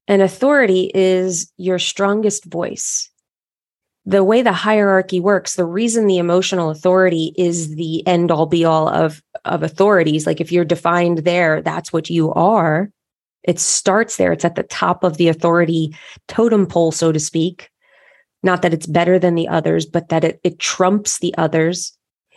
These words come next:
is because it is so powerful. Because it is both an awareness center and a motor. And what that means is it is both processing information, it's thinking,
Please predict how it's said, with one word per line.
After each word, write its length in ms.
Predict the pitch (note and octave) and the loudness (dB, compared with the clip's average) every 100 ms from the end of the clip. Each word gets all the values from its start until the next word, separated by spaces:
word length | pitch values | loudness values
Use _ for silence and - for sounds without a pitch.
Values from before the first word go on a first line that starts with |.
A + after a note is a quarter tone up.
| _ | _
is 120 | G3 F3+ | 0 2
because 460 | F3+ F3+ - G3+ | 0 -2 0 2
it 140 | F3+ E3 | 4 4
is 180 | D#3+ | 2
so 180 | - E3+ | 0 -2
powerful. 720 | E3+ - E3+ D#3+ - F3 E3 _ _ _ _ _ _ _ _ _ _ - - - | -2 -4 -4 -4 -4 -6 -6 _ _ _ _ _ _ _ _ _ _ -20 -14 -2
Because 760 | G3+ - - G#3 G#3 G3 F3 - - _ | -2 0 0 4 4 4 2 -6 -16 _
it 240 | G3 F#3 G3+ | 0 0 2
is 220 | F#3 E3+ | 2 2
both 260 | F3+ F3+ - | 2 0 0
an 140 | G3 F3+ | -2 0
awareness 640 | E3 E3 F3 F3+ F#3 F#3 | 0 0 0 2 0 -2
center 580 | - F3 F3+ G3 G3 G3+ _ _ - | -4 -4 -4 -4 -6 -8 _ _ -4
and 200 | F#3 F#3+ | 2 4
a 60 | F3+ | 4
motor. 580 | E3+ E3+ E3 - - _ _ _ _ _ _ | 2 2 0 -2 -6 _ _ _ _ _ _
And 80 | F#3 | -2
what 120 | F#3 | 0
that 180 | F3+ F3 | 2 0
means 440 | A3 D4 B3 F#3 - | 0 2 2 0 0
is 380 | F3 E3 E3 - - - - | 0 0 -2 -6 -20 -10 0
it 180 | G#3+ G#3+ | 0 2
is 200 | G#3+ G3+ | 2 2
both 400 | F#3 G3 F#3 F#3 - _ | 2 2 2 -2 -20 _
processing 640 | - F#3 G3 A3+ G#3 G#3+ G3+ | -6 -2 -2 -2 -2 0 2
information, 800 | F#3+ F3+ F3+ F3 F3+ A#3+ C4+ C#4+ _ _ | 0 0 0 0 -2 -4 -6 -10 _ _
it's 200 | E3 - | -8 -4
thinking, 640 | - F3+ F#3+ B3+ C#4+ D4+ | 2 2 4 2 2 -2